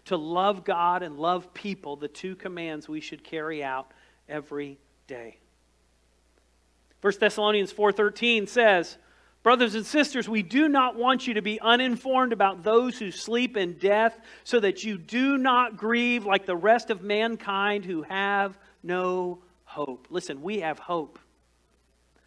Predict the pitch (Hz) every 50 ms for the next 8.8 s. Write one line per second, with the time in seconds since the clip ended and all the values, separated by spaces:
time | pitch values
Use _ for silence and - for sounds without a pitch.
0 | _ _ _ _ _ _ _ _ _ _ _ _ _ _ _ 165 175 185 190 233
1 | 233 214 202 202 233 240 240 240 226 - - 240 226 226 226 214 214 226 233 233
2 | 214 214 220 214 - 226 208 220 214 214 196 220 202 190 - - 220 220 220 220
3 | 214 208 - 190 175 170 175 185 202 208 214 214 208 214 214 214 214 214 220 220
4 | 220 214 220 220 220 214 214 214 214 196 196 202 214 208 190 175 151 139 - _
5 | _ _ _ _ _ _ _ _ _ _ _ _ _ _ _ _ _ _ - 214
6 | 240 233 240 240 240 233 233 233 233 240 233 - 220 202 202 214 208 214 233 240
7 | 240 226 214 208 214 220 226 240 240 226 233 226 220 226 226 233 233 240 254 269
8 | 285 294 294 - - - - 190 190 185 202 233 226 208 -